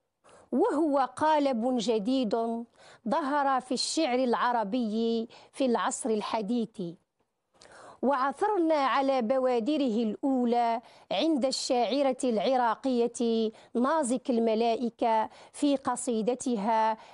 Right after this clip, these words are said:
الكوليرا، وكان ذلك في سنة ألف وتسعمائة وسبعة وأربعين. ومن أهم مظاهر التجديد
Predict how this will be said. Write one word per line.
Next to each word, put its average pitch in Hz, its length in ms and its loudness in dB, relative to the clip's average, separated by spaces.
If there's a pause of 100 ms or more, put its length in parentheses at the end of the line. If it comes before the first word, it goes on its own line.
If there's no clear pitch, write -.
(180)
الكوليرا، 220 840 0 (1120)
وكان 311 560 2
ذلك 262 760 2 (600)
في 254 220 2
سنة 262 760 0 (540)
ألف 277 340 -2
وتسعمائة 233 1400 0 (180)
وسبعة 220 540 -2
وأربعين. 214 960 0 (2000)
ومن 269 360 2
أهم 320 560 2
مظاهر 277 500 2
التجديد 233 1040 -2